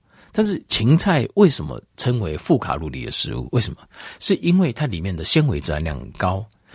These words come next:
所以你的，咱芹菜消化很痛苦一点，不消化这些芹菜啊，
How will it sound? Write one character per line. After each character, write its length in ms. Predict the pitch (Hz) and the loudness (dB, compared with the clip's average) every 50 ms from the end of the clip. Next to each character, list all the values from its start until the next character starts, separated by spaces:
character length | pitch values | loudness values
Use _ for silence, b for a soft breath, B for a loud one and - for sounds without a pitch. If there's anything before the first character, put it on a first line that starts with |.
| B B B | B B B
所 160 | B - 208 | B 6 6
以 160 | 196 139 135 - B B B B B | 6 6 2 -4 B B B B B
你 200 | 110 107 90 87 | -6 -6 -6 -4
的， 280 | 101 104 98 95 - _ - | -4 -6 -6 -6 -8 _ -2
咱 180 | 143 151 165 | 0 0 0
芹 220 | 170 - - 113 117 | 0 -2 -4 -4 -4
菜 140 | 147 135 107 | -4 -4 -4
消 180 | - - 90 | -4 -4 -4
化 140 | 110 110 98 | -4 -4 -6
很 100 | 85 73 | -6 -8
痛 200 | - - 104 92 | -10 -10 -10 -10
苦 80 | 78 73 | -10 -12
一 40 | 73 | -12
点， 140 | - - 57 | -12 -12 -8
不 120 | - - | -6 -4
消 200 | - - - 69 | -4 -2 -4 -4
化 160 | - 107 82 | -2 -2 -2
这 120 | 76 - 80 | -2 -2 -6
些 40 | |
芹 300 | 78 - - - - 65 | -6 -6 -6 -6 -8 -8
菜 220 | 62 - 73 57 53 | -6 -6 -4 -4 -6
啊， 180 | 52 - - | -8 -14 -18